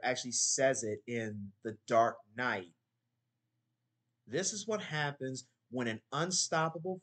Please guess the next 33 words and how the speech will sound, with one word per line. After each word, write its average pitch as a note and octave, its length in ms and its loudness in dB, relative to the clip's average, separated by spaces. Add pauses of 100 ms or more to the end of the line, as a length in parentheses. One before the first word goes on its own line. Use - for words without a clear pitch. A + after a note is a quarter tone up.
force B2+ 480 -2 (300)
meets C3 280 -4
an A#2 220 -2 (140)
immovable E3+ 800 0
object. C#3+ 840 0 (640)
You C3 240 -6
won't A3 300 -2
kill G#3+ 360 -2
me C#3 520 -4 (360)
because D3 380 -2
of D#3 120 -6
your F3+ 140 0
morals, A#2 560 -2 (300)
but G#2 220 -4
I F#3+ 180 4
won't F#3 260 -2
kill D#3+ 240 -2
you D#3+ 380 -2
because C#3 380 -6
you're E3 80 -2
just - 340 -4
too C#3+ 160 -6
much C#3+ 300 -4 (120)
fun. D3 280 -2 (1080)
I F#3 220 2
think D#3 440 -4
we D#3+ 140 -4
are A#2 200 -4
destined C3+ 460 -4
to G#2+ 100 -10 (120)
do B2 220 -2
this A2+ 280 -2
forever." - 760 -4